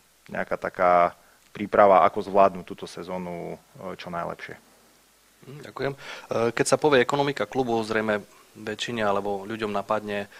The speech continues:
Speaker 2: e, napadnú také dve aspekt-, dva aspekty, príjmy a výdaje, náklady. Skús nám, e, priblížiť, ako, e, momentálne fungujeme, aké príjmy teda klub má, z čoho žije a naopak, o čo sme možno, e, pandémiou aj následkami prišli.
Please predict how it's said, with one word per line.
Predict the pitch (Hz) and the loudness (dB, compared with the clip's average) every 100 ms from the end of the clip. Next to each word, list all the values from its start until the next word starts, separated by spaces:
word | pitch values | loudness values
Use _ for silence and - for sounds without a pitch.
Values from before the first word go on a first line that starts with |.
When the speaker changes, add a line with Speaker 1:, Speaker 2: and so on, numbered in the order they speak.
| - - | -20 -10
Speaker 2:
e, | 101 101 101 98 98 | -6 -4 -4 -4 -8
napadnú | 104 98 107 107 | -10 -6 -6 -6
také | 101 104 | -8 -8
dve | 101 107 101 - | -4 -6 -6 -10
aspekt-, | 110 - 113 104 | -12 -8 -8 -2
dva | 110 | -2
aspekty, | 107 - 107 - 107 - - - - - | -2 -6 -10 -8 -10 -10 -20 -20 -16 -8
príjmy | 113 117 120 120 - 101 | -4 -2 -4 -6 -8 -6
a | 101 98 _ _ _ 139 _ _ _ _ _ - _ _ - | -4 -6 _ _ _ -20 _ _ _ _ _ -20 _ _ -12
výdaje, | 113 110 113 | -2 0 2
náklady. | 104 107 113 113 135 - - | 0 0 2 2 -2 -6 -14
Skús | - - 156 | -6 0 4
nám, | 113 | 6
e, | 110 107 | 8 6
priblížiť, | 110 113 135 117 107 107 | 4 0 0 -2 0 0
ako, | 127 113 110 | 2 2 2
e, | 113 110 110 110 | 0 2 4 2
momentálne | 110 110 107 117 107 | 0 -2 0 -2 -2
fungujeme, | - 107 110 113 | -4 -6 -2 -2
aké | 104 127 - 110 107 - - - - | -2 -4 0 0 0 -6 -16 -16 -8
príjmy | 117 117 107 | -4 -4 -2
teda | 113 104 - | 2 2 2
klub | 117 | -4
má, | 104 107 120 | -4 -6 -6
z | - | -10
čoho | 104 | -10
žije | 104 107 113 | -8 -4 -2
a | 107 | -2
naopak, | 107 - 104 - | -2 0 -2 -2
o | 113 | -6
čo | 107 | -6
sme | 107 | -4
možno, | 104 104 107 101 101 - - - | -2 -2 -2 -2 -2 -6 -16 -14
e, | - 104 104 101 101 | -8 -4 -2 -2 -2
pandémiou | 98 104 107 113 107 98 | -2 -4 -2 -4 -2 -4
aj | 104 | -6
následkami | - 107 - 107 101 | -8 -10 -6 -6 -6
prišli. | - 98 95 | -10 -10 -12